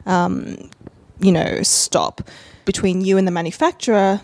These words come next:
that just provides another level of protection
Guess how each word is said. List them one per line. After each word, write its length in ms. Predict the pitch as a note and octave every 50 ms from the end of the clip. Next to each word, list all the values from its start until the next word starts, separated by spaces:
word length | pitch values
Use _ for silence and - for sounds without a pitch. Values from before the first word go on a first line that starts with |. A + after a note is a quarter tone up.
| - -
that 320 | - G3 - - _ _
just 220 | - A#3+ - - -
provides 580 | - G#3+ F#3+ - F#3 F3+ F#3 F#3 F3+ F3+ -
another 320 | - F#3 F#3 F3 E3+ - E3
level 420 | D#3+ D#3+ D3+ - - D3+ D3+ - - _ -
of 140 | - - -
protection 640 | - G#3+ - - E3+ - - - G#3 F3+ F3 F3 -